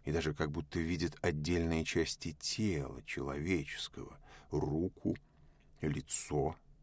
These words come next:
вернее, только щеку или ухо. Но ей никогда не доводилось видеть целой человеческой фигуры, как она не вглядывалась, непроизвольно, в балконный лес.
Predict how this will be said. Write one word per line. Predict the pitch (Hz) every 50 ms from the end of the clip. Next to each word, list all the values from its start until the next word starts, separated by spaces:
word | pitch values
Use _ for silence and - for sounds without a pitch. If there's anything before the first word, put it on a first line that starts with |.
| - - -
вернее, | 80 82 80 85 82 80 76
только | 78 80 76 73 82 78 71 - - - - - - - - - -
щеку | - - - - - 87 78 73 - 80
или | 76 71 69 69 67 - -
ухо. | - 80 73 73 76 - - - 82 82 - - - - - - - - - - - - - - -
Но | - 98 104
ей | 107 120 120
никогда | 113 110 110 107 - - 107 98 80 80 76 82 98 101 107
не | 113 107 92
доводилось | 92 87 87 85 78 80 87 87 87 82 - - -
видеть | 82 92 82 85 82 73 - - - - - - -
целой | - - - - - 101 107 110 95 82 71 67 - -
человеческой | - - - 78 78 78 76 71 - - - - -
фигуры, | 71 - 76 80 92 107 113 98 78
как | - 85 -
она | - 82 80 76 71 - - - - - - - -
не | 80 90 95 87
вглядывалась, | 73 73 85 87 87 87 85 76 65 67 62 50 50 50 - - - - - - - -
непроизвольно, | - 95 90 - 95 98 95 85 78 78 76 78 90 104 104 92 80 76 71 - - - - - - -
в | 71 69
балконный | 69 82 80 78 73 71 - - 73 69 67 69 69 73 78
лес. | 80 80 73 71 - - - - - -